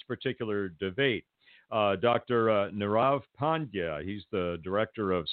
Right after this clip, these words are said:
Sports Medicine Center for Young Athletes at the U C S F, uh, Benioff Christ-, uh, Children's Hospital in Oakland. He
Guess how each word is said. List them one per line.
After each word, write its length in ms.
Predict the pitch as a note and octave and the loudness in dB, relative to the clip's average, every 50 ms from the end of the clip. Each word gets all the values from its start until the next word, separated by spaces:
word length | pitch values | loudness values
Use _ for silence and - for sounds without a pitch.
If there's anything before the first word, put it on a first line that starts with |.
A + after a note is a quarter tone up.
| - | -4
Sports 280 | - A#2 A#2 A2 - - - | 0 0 0 0 -2 -4 -4
Medicine 400 | G#2 G#2+ A2 A2 - - G#2+ F#2+ - - - | -2 -2 -2 -2 -4 -8 -8 -6 -4 -4 -4
Center 300 | A2+ G#2+ A2+ B2 B2+ B2 - | -4 -4 -4 -4 -6 -8 -6
for 280 | - G#2+ F2+ E2 D#2+ C#2+ - _ _ _ _ _ _ | -4 -2 0 0 0 -2 -6 _ _ _ _ _ _
Young 280 | A#2+ A#2+ A#2+ B2 A#2+ A2 | 0 2 2 2 2 2
Athletes 640 | A2+ B2 C3+ B2 - - G#2 F#2+ F2 E2+ - - - G2 | 2 2 0 -2 -4 -4 -4 -4 -4 -4 -6 -8 -10 -10
at 100 | F2+ E2+ - | -10 -8 -8
the 60 | F#2 | -8
U 200 | F2+ F#2+ A2 G#2+ - - | -8 -8 -8 -8 -8 -8
C 180 | A#2+ G#2 G2 | -8 -6 -6
S 180 | G2+ G2 G2+ G#2 - - - - _ _ _ _ _ _ - | -6 -6 -6 -8 -8 -10 -12 -14 _ _ _ _ _ _ 0
F, 200 | A2+ A#2 C3+ - - - | 2 2 2 2 -2 -6
uh, 220 | - G#2 G2+ F#2 | -4 -2 -2 -2
Benioff 440 | F2 F2 G2 A2 B2+ A#2+ A#2 A#2 A2+ - _ | 0 0 0 0 0 -2 -2 -4 -6 -8 _
Christ-, 280 | - - B2+ A#2+ - - - _ - C#3 | -10 -6 -6 -6 -6 -8 -14 _ -10 -8
uh, 240 | B2+ G#2+ G2+ G2 F#2 F2 _ - - | -4 -4 -4 -4 -6 -8 _ -6 -2
Children's 460 | C3+ C3 A#2+ A#2 A2+ G#2 G2+ F2 - | 0 0 0 2 0 0 -2 -4 -4
Hospital 540 | - A#2+ B2 A#2+ - - - B2 A2 F#2 F#2 | 0 0 0 0 0 -2 -4 -4 -2 0 0
in 80 | F2+ F2 | 2 2
Oakland. 480 | G2 B2+ D3 - - A2+ G2+ F#2+ F#2 - _ _ - - - - - _ _ _ | 2 2 2 0 -2 -4 -4 -4 -6 -10 _ _ -20 -20 -20 -20 -20 _ _ _
He 120 | - E3 | -2 -2